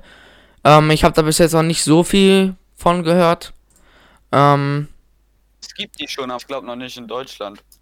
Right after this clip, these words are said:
Speaker 1: Ja. Aber ich glaub, das braucht keiner.
Speaker 2: Genau.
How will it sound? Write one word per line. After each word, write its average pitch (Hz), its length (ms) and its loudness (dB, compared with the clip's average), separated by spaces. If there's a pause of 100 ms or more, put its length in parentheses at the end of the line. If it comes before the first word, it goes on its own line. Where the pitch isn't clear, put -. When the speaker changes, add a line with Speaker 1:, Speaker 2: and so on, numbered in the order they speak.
(160)
Speaker 1:
Ja. 135 420 2 (1120)
Aber 131 720 2 (1000)
ich 147 140 2
glaub, 143 180 4
das 139 140 4
braucht 131 260 2
keiner. 127 280 0 (480)
Speaker 2:
Genau. - 260 -20